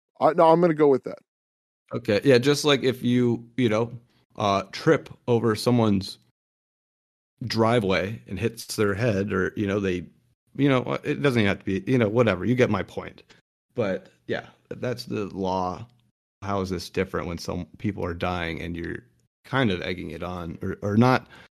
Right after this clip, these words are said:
Speaker 2: Like, he, I don't
Speaker 1: Celebrating
Speaker 2: think
Speaker 1: it.
Speaker 2: he stopped. It's like, it should have been like, "Hey, everybody, alarms go off."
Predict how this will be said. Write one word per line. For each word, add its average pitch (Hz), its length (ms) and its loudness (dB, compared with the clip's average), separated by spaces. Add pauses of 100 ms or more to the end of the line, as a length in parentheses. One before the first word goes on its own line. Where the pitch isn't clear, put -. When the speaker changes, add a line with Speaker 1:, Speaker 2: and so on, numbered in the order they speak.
(540)
Speaker 2:
Like, 101 180 6
he, 170 40 10
I 147 40 10
don't 131 160 6
Speaker 1:
Celebrating 123 300 6
Speaker 2:
think 131 120 4
Speaker 1:
it. 139 40 8
Speaker 2:
he 120 80 8
stopped. - 720 -2
It's 110 180 -4
like, 117 100 6
it 117 80 6
should 139 160 4
have 117 80 6
been 117 100 6
like, 101 120 4
"Hey, 139 180 6
everybody, 127 600 4
alarms 113 420 4
go 113 180 4
off." 117 300 2